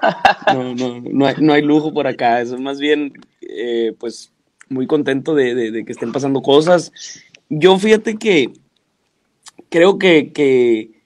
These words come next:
Speaker 2: El Alumno es de esas canciones que no me voy a cansar de cantar. Y yo lo quería comentar en alguna ocasión, no, no, no lo había dicho. Yo así mido las canciones. Cuando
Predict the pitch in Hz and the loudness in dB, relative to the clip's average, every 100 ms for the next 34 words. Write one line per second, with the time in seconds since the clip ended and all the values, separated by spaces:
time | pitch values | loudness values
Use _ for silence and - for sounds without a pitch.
0 | _ _ _ _ _ 170 160 139 147 190 | _ _ _ _ _ -2 0 4 4 4
1 | 190 151 123 _ _ - 139 151 165 165 | 2 -6 -8 _ _ -8 -2 0 0 -4
2 | 175 175 139 131 156 156 147 139 131 139 | -6 -6 -6 -4 -2 -2 -4 -6 -2 -2
3 | 143 147 143 123 123 127 135 131 113 113 | 0 0 -2 -6 -6 -6 -6 -6 -6 -8
4 | 110 - _ _ - 135 139 160 147 139 | -12 -14 _ _ -2 4 6 6 4 2
5 | 131 147 127 139 143 151 127 135 147 131 | 2 -2 -2 0 0 0 0 0 0 -2
6 | 139 147 139 135 139 143 143 147 151 151 | -2 0 0 0 0 0 0 2 4 6
7 | 143 135 151 147 156 156 180 180 180 185 | 6 4 2 6 6 4 -2 -2 0 2
8 | 165 151 131 139 135 123 143 131 123 113 | 2 -2 0 -2 -2 -6 -4 -2 -6 -6